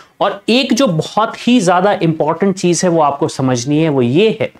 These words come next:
कि यहाँ पे जो फिफ्टी परसेंट इंटरनल रिजर्वेशन है वो उन स्टूडेंट्स के लिए जिन्होंने ट्वेल्थ किया है एएमयू से, जिन्होंने ट्वेल्थ किया है एएमयू से। तो यहाँ पे आप ये समझ सकते हो कि अगर आप स्टेट कोटा के हो तो again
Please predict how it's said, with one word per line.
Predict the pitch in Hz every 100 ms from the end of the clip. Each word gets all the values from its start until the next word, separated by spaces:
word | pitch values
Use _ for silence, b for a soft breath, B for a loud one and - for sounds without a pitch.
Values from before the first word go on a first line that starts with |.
| _ b b b b b
कि | 185
यहाँ | 196 180 208 214
पे | 226
जो | 226
फिफ्टी | 226 208 202 - 240
परसेंट | 220 196 208 202
इंटरनल | - 156 160 190 196 165
रिजर्वेशन | 151 156 151 147 - 151
है | 165
वो | 170 160
उन | 202 233 160
स्टूडेंट्स | - 160 156 151
के | -
लिए | 165 196
जिन्होंने | 156 165 170 180 185
ट्वेल्थ | 180 220 226
किया | - 156 156
है | 143 180 - 143
एएमयू | 147 135 113 104
से, | 104 - - _ _ _ _ _ _ B B -
जिन्होंने | 151 165 180
ट्वेल्थ | 180 175 208 233
किया | 240 170 156
है | 156 180 -
एएमयू | 151 151 143 147
से। | 143 220
तो | 220
यहाँ | 190 156 196 196
पे |
आप | 202 185 170
ये | 190
समझ | 190 160 151
सकते | 147 131 151
हो | 135 160 208 - B B B -
कि | 165
अगर | 175
आप | 160 - _ _ -
स्टेट | - 190 220 220
कोटा | 202 208
के | 202
हो | 190 208
तो | -
again | 147 160 208